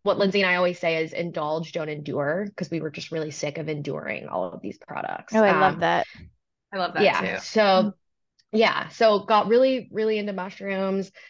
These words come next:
Speaker 1: um, learning about their benefits, but yeah, just wanting to find a way to make it taste good and make it fun.
Speaker 3: Can I ask really quickly, Charlotte? Um, you mentioned medis-,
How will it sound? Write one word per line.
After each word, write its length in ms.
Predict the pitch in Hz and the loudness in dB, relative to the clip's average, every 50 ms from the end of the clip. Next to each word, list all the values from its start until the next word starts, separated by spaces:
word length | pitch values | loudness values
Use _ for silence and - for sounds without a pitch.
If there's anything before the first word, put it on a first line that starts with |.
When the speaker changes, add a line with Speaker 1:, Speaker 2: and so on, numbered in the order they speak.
| - _ _ | -20 _ _
Speaker 1:
um, 600 | - 185 175 170 165 160 160 156 160 170 - - - - - _ _ _ _ - | -2 0 2 2 2 2 0 -2 -4 -8 -12 -12 -14 -18 -20 _ _ _ _ -6
learning 280 | 190 196 202 202 202 | -2 -2 0 0 0
about 180 | 196 190 180 185 | 0 -2 -2 -2
their 120 | 190 180 | -2 -2
benefits, 540 | 180 170 165 175 165 - 175 165 156 - - | -2 -2 -4 -4 -6 -4 -4 -4 -4 -6 -8
but 300 | - 170 160 151 - - | -6 -6 -4 -4 -4 -2
yeah, 220 | 185 196 180 156 - - | -2 -2 0 -2 -4 -8
just 200 | - 165 - - | -10 -12 -6 -4
wanting 200 | 170 180 202 208 | -2 -2 -2 -2
to 80 | 220 | -4
find 320 | - - 185 170 175 175 175 | -6 -6 -4 -4 -2 -2 0
a 40 | |
way 300 | 165 165 160 160 156 - - _ | 0 0 0 -2 -4 -6 -14 _
to 100 | - 175 | -12 -10
make 180 | 165 165 156 - | -8 -6 -6 -6
it 120 | 170 165 | -8 -10
taste 280 | - - 156 151 147 - | -10 -10 -10 -10 -8 -8
good 220 | - 147 113 107 | -6 -4 -4 -4
and 140 | - - - | -4 -6 -8
make 160 | 151 143 143 | -10 -10 -10
it 100 | - - _ _ | -12 -14 _ _
fun. 380 | - - - - - - 185 - _ _ _ _ _ _ | -12 -12 -12 -12 -14 -14 -16 -18 _ _ _ _ _ _
Speaker 3:
Can 80 | - 277 | -4 -2
I 40 | 320 302 | 0 0
ask 260 | 247 233 233 - - | 0 0 -2 -4 -4
really 280 | 220 208 190 196 196 | -2 0 0 0 -2
quickly, 400 | 196 - 170 165 - - 220 220 | -2 -4 -6 -8 -4 -2 -2 -2
Charlotte? 540 | 220 214 247 220 220 226 240 247 262 269 277 269 - - - - - _ | -2 -2 -4 -2 0 0 0 0 0 -2 -4 -8 -14 -18 -20 -20 -6 _
Um, 220 | 233 220 214 208 208 | 0 0 2 2 2
you 80 | 214 | 2
mentioned 460 | 214 214 214 233 240 240 214 208 196 196 | 2 0 0 -2 -2 -2 -2 -2 -2 -2
medis-, 340 | 196 190 156 175 - - | -2 -2 -4 -4 -6 -10